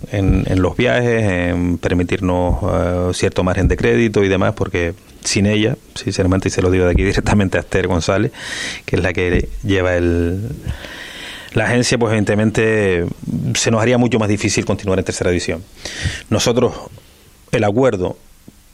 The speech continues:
primigenio que va con la Federación Española, nos da la opción de trabajar directamente con la Federación Española o seguir trabajando con nuestra agencia de viajes, y evidentemente no podríamos dejar colgada a nuestra <laughs> agencia que nos lleva soportando trece años. Entonces nosotros decidimos seguir trabajando con ella,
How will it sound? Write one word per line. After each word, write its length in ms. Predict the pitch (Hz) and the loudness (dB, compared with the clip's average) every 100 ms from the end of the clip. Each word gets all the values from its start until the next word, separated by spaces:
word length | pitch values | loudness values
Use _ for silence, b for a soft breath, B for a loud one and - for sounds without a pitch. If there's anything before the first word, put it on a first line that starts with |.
| - - - | -20 -12 -2
primigenio 680 | 110 107 107 139 110 95 | 2 2 2 2 2 0
que 100 | - | 2
va 120 | 104 101 | 2 2
con 120 | 92 | 0
la 80 | 87 | 0
Federación 360 | 95 95 113 | 0 0 0
Española, 520 | 101 113 113 98 85 - | 0 2 2 2 0 -2
nos 260 | 107 101 98 | 0 2 2
da 80 | |
la 80 | 110 | 2
opción 460 | 104 - 117 95 - - | 0 0 0 0 -4 -2
de 420 | 101 107 95 - - - | 0 2 0 -4 -14 -6
trabajar 360 | - 92 104 | -2 0 0
directamente 440 | 101 101 104 104 98 | 0 0 0 0 2
con 100 | 101 | 2
la 60 | |
Federación 320 | 101 101 104 104 | 2 0 0 0
Española 440 | 110 110 98 87 - - - - - - - | 0 0 0 0 -4 -6 -14 -20 -20 -14 -2
o 240 | 135 95 - | 0 0 -2
seguir 240 | - 95 | -2 0
trabajando 340 | - 92 92 | 0 -2 0
con 80 | 90 | 0
nuestra 220 | 98 113 | 0 0
agencia 200 | 110 107 | 0 2
de 80 | 123 | 2
viajes, 320 | 143 160 190 226 B B B B | 4 4 2 -2 B B B B
y 80 | 104 | 0
evidentemente 720 | 92 90 90 92 98 127 - - - | 2 2 2 2 2 0 -2 -8 -10
no 400 | - 98 95 98 | 0 2 4 4
podríamos 420 | 92 92 92 92 92 | 2 2 2 2 0
dejar 280 | 92 90 | 0 0
colgada 560 | - - 90 95 92 90 | -2 0 2 2 2 2
a 20 | |
nuestra 240 | 95 - 107 | 0 0 0
<laughs> 20 | |
agencia 260 | 110 - | 0 0
que 80 | 107 | 2
nos 80 | 107 | 2
lleva 140 | 104 | 2
soportando 500 | 101 101 92 - 92 | 2 0 0 0 0
trece 300 | 90 90 - | 0 -2 0
años. 220 | 85 85 87 | -2 0 0
Entonces 120 | 90 | 0
nosotros 260 | 95 92 | 0 0
decidimos 400 | 104 90 98 95 | 0 0 0 0
seguir 160 | - 95 | 0 0
trabajando 340 | - 95 101 | 0 0 2
con 100 | 117 | 2
ella, 160 | 127 | 2